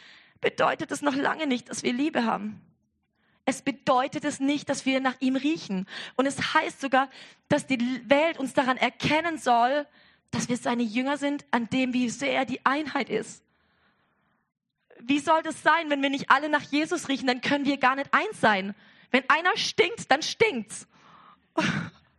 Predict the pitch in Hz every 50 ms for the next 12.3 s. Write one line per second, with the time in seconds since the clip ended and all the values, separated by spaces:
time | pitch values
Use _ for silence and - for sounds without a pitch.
0 | _ _ - - - - - - - - - - - - - _ _ - - 254
1 | 277 392 494 427 - 233 220 294 339 - - - - 370 330 - - _ _ _
2 | _ - - - - - - - - - - - _ _ - - 294 277 311 302
3 | 320 349 - 294 285 - 330 294 - 311 311 311 311 311 - - 311 330 - -
4 | - 320 - - - 269 294 302 - 302 277 285 294 277 302 311 - - 320 330
5 | 339 - 294 233 277 294 254 - - - - 285 277 269 262 262 269 294 311 320
6 | 349 381 392 _ - - - - - - _ _ - - - - - - - -
7 | 339 349 320 - - - 277 - - 262 269 294 330 - - 285 247 - 269 269
8 | - - 254 302 - - - - - 302 - 302 262 311 320 - - - 240 -
9 | 269 240 247 240 262 285 - 277 269 381 339 - - - - - - 285 311 302
10 | 262 - - _ - - - - - - - - - - - - _ _ - 262
11 | 262 269 269 247 220 254 - 294 - - 277 294 - - 311 254 220 220 190 185
12 | 180 165 151 185 190